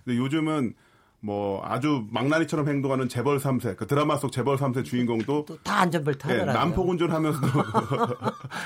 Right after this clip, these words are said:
Speaker 1: 난폭 운전하면서도 안전벨트는 다 하거든요.
Speaker 2: 네, 네.
Speaker 1: 그런 것처럼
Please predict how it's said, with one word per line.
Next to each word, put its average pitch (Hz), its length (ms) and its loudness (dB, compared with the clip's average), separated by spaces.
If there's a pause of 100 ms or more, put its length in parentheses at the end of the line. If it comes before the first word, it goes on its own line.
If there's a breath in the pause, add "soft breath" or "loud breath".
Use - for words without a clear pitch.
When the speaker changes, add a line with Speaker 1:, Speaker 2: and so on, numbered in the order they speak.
(120 loud breath)
Speaker 1:
난폭 151 320 2
운전하면서도 151 480 2
안전벨트는 135 440 0
다 104 100 -4
하거든요. 127 480 -4
Speaker 2:
네, 147 200 -2
네. 101 120 -6 (160)
Speaker 1:
그런 208 260 0
것처럼 147 540 0